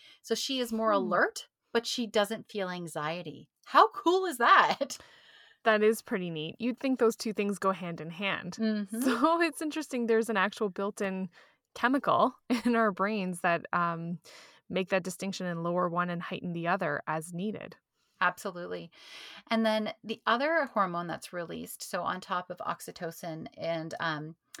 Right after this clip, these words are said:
Speaker 1: C R H, C R H is prolactin. There's evidence that prolactin remains in a woman long after she's finished breastfeeding. Um, prolactin creates the milk, and then oxytocin does the letdown.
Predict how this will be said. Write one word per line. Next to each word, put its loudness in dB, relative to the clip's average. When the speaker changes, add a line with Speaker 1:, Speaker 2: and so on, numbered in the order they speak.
Speaker 1:
C -6
R 4
H, -8
C -6
R 4
H -8
is -6
prolactin. -2
There's -2
evidence 2
that 0
prolactin 0
remains -6
in -6
a -6
woman -4
long 0
after -4
she's -12
finished -8
breastfeeding. -10
Um, 0
prolactin 4
creates -4
the -4
milk, 0
and 0
then -4
oxytocin -2
does 0
the 0
letdown. -2